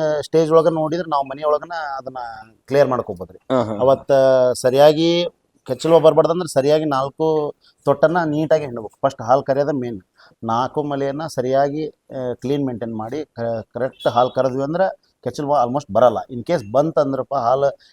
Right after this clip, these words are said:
Speaker 1: ಇನ್ಕ್ರೀಸ್ ಆಗೋ ಟೈಮ್ ಬರ್ತಿರ್ತಿರ್ತೈತಿ ರೀ. ಒಂದೊಂದ್ಸಲ ಬಂತಂದ್ರೆ ಅವತ್ತು ನೋಡಿದ್ವಿ ಅಂದ್ರೆ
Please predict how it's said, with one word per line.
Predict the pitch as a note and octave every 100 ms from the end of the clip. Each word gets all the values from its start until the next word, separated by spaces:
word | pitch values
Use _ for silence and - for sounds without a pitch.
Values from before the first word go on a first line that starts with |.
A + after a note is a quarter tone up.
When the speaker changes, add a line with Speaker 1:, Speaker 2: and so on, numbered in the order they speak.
| -
Speaker 1:
ಇನ್ಕ್ರೀಸ್ | C3 C#3 D#3+ D3+
ಆಗೋ | C#3+
ಟೈಮ್ | C3+ C3+ D#3+ C3+
ಬರ್ತಿರ್ತಿರ್ತೈತಿ | A#2+ - A#2+ A2 F#2 F2
ರೀ. | G2+
ಒಂದೊಂದ್ಸಲ | G#2+ G#2+ C3
ಬಂತಂದ್ರೆ | B2 C#3+ D#3+ D3+ D3
ಅವತ್ತು | C#3 A#2+ B2+
ನೋಡಿದ್ವಿ | C#3+ C3+ A#2
ಅಂದ್ರೆ | C3+ - _ _